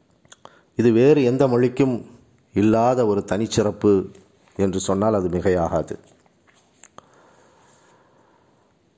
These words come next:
இதை எல்லோருமே படிக்கிறோம். அவரவர் சார்ந்த சமயத்தின் இலக்கியங்களை மட்டும்தான் படிக்க வேண்டும் என்கின்ற நிலையை தாண்டி,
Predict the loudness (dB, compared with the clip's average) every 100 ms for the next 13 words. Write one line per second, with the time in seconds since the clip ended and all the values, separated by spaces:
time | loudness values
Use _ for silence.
0 | _ _ _ _ _ 0 2 4 4 4
1 | 4 2 2 0 0 -2 -2 -6 -16 -20
2 | -20 -20 -20 _ _ _ _ _ _ -20
3 | -20 _ _ _ _ _ _ _ _ -4
4 | 0 2 2 2 2 2 0 0 0 0
5 | 0 0 2 2 2 2 2 2 0 -2
6 | -2 0 2 0 -4 -4 -4 -2 0 2
7 | 2 0 0 0 0 0 0 2 2 0
8 | -2 -2 -2 -2 -4